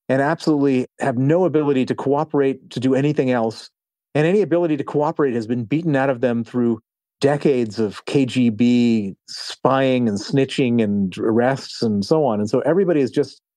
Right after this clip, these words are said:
so entirely narrowly focused on their own personal interests. And that's true right up to the top of the country,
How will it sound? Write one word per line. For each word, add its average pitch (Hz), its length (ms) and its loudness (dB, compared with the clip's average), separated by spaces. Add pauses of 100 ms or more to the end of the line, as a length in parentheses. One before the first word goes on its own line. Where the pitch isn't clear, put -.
(140)
so 175 340 0
entirely 175 640 0
narrowly 143 460 0
focused 127 420 -2
on 123 80 0
their 117 140 2
own 127 180 0
personal 120 420 -2
interests. 113 540 -4 (520)
And 143 140 4
that's 151 240 -2
true 156 540 2
right 135 180 2
up 151 180 0
to - 100 -2
the 143 80 0
top 147 280 -4
of 160 120 -2
the 147 120 -4 (180)
country, 135 440 -2